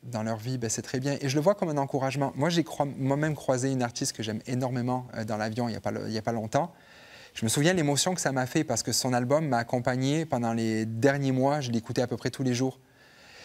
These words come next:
Et je me suis dit, « Waouh, c'est extraordinaire, je la rencontre, je suis capable de lui dire le, le bien que ça m'a fait, sa musique. »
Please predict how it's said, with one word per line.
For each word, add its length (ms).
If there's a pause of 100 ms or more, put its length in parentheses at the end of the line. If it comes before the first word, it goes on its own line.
(220)
Et 320 (200)
je 120
me 40
suis 160
dit, « 180 (180)
Waouh, 160 (440)
c'est 380
extraordinaire, 560
je 60
la 80
rencontre, 300
je 60
suis 100
capable 280
de 40
lui 120
dire 280
le, 120
le 100
bien 200
que 60
ça 100
m'a 120
fait, 180
sa 160
musique. » 460